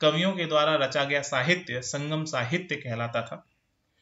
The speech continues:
संगम युग में दक्षिण भारत में पांड्य राजाओं के संरक्षण में तीन संगम आयोजित किए गए।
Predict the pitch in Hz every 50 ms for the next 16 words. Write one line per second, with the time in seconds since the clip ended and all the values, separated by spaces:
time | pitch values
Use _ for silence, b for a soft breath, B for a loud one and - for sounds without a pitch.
0 | _ _ _ _ _ - - 185 208 220 226 240 233 214 214 202 180 185 202 208
1 | 214 202 165 170 - - 175 165 156 156 156 156 175 180 - - 127 123 - -
2 | 143 143 151 151 147 139 139 135 139 143 143 139 - 143 139 - 123 123 131 127
3 | - - 143 143 151 156 151 _ 165 165 175 185 185 185 185 b b b b b
4 | - - - 151 151 156 160 180 175 147 123 131 - _ _ _ _ - 127 139
5 | 151 151 170 185 185 185 - 131 117 107 95 101 95 95